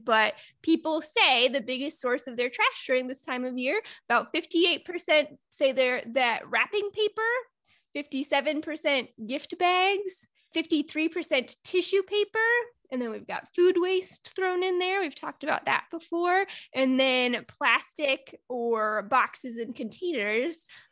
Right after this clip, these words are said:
left behind from presents are all sources of waste that people self-assess that they produce during the holidays. So that's a lot. Another interesting thing, though, that this survey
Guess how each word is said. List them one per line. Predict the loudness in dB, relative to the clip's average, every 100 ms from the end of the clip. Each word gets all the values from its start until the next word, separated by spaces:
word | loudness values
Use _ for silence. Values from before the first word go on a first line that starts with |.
| -6
left | -6 -8 -12
behind | -8 -4 -4 -4 -6 -8
from | -6 -6
presents | -4 -4 -4 -8 -16 -18 -20 -14
are | -6 -6
all | -4 0 0 0 -2
sources | -4 -4 -4 -6 -4
of | -4
waste | -2 -4 -4
that | -8 -8
people | -12 -8 -8 -8
self-assess | -8 -4 -4 -4 -12 -10 -10 -12 -12
that | -14 -10
they | -10
produce | -10 -12 -12 -10 -12 -12 -14 -14
during | -10 -10 -10
the | -12
holidays. | -14 -12 -10 -10 -12 -12 -12 -14 -18 -20 -20 -20 _
So | -2
that's | 4 8 8 8
a | 8 10
lot. | 8 6 2 -2 -14 -16 _ _
Another | 0 2 4 2 2
interesting | 0 -2 -4 -4 -2
thing, | -2 -2 0
though, | 0 0 -2 -8 -10
that | -2 -2 2
this | 0 0
survey | -2 2 4 4 4 6 4 2